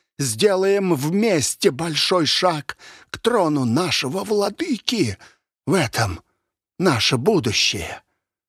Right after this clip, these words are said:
Но чтобы достичь подобного результата, нужно постараться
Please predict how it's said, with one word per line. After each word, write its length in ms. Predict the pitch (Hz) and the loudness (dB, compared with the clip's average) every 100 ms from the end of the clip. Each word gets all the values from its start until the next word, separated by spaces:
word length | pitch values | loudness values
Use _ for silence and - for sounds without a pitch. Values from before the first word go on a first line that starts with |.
| _ _ _ - | _ _ _ -4
Но 140 | 113 | -4
чтобы 320 | - 147 123 | -2 -2 -2
достичь 720 | 120 139 - - 202 117 - | 0 0 -2 0 0 0 -2
подобного 720 | - 143 143 131 - 120 110 113 | -4 -4 0 -2 -2 -4 -2 -4
результата, 960 | 127 135 127 - 165 117 - 107 87 _ _ _ _ | -2 0 -2 -2 -2 -2 -4 -8 -8 _ _ _ _
нужно 640 | 135 220 233 208 127 165 180 | 0 4 4 2 2 2 2
постараться 1400 | - 190 - - 156 175 226 156 - - 185 110 85 | 0 0 -2 0 0 2 0 0 -4 -4 -2 -2 -4